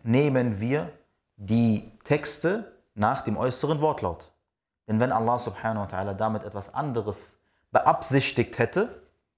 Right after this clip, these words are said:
so hätte er sich auch klar und deutlich ausgedrückt. Denn Allah subhanahu wa ta'ala kann sich klar und deutlich ausdrücken. Also wenn er etwas anderes gemeint hätte, so hätte er dies auch klar und deutlich gesagt.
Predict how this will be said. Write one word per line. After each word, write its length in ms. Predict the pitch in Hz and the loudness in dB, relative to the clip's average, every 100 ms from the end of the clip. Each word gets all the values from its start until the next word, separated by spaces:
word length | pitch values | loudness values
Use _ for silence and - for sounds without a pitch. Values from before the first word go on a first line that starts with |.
| _ | _
so 140 | _ 104 | _ 0
hätte 240 | 117 - | 0 0
er 160 | 104 101 | -2 -2
sich 220 | 92 - | -2 -2
auch 260 | 117 131 - | -2 -4 -6
klar 300 | - 107 98 | -2 0 0
und 160 | 95 | 0
deutlich 340 | 101 107 101 - | 0 -2 -4 -2
ausgedrückt. 640 | 107 - 101 - - - _ _ | -2 -2 -12 -18 -20 -20 _ _
Denn 100 | 95 | -4
Allah 180 | 95 101 | 0 0
subhanahu 440 | 101 - 104 107 | 0 -4 -4 -2
wa 120 | 92 90 | -2 -2
ta'ala 220 | 107 117 | 0 -2
kann 300 | - 139 117 | -2 -4 -2
sich 200 | 98 - | -6 -6
klar 300 | - 110 104 | 0 0 0
und 160 | 101 | -2
deutlich 340 | 110 117 123 - | -2 -2 -4 -2
ausdrücken. 480 | 143 - - - 85 _ _ _ | -2 -2 -8 -10 -14 _ _ _
Also 320 | - 117 107 120 | -2 0 2 2
wenn 100 | 131 | 2
er 80 | 113 | 0
etwas 180 | 110 | -2
anderes 360 | - 117 101 95 | -2 -2 -4 -4
gemeint 340 | 98 101 101 | 0 0 0
hätte, 200 | 139 139 | -2 -4
so 160 | 165 110 | -4 -2
hätte 220 | 110 - | -2 -2
er 100 | 98 | -2
dies 260 | 95 117 - | -2 -6 -2
auch 300 | 120 170 - _ _ _ _ | -2 -2 -6 _ _ _ _
klar 300 | 101 110 95 | -2 0 0
und 160 | 92 | -2
deutlich 340 | 95 98 98 - | -2 -4 -6 -10
gesagt. 500 | 87 90 82 - | -4 -2 -2 -8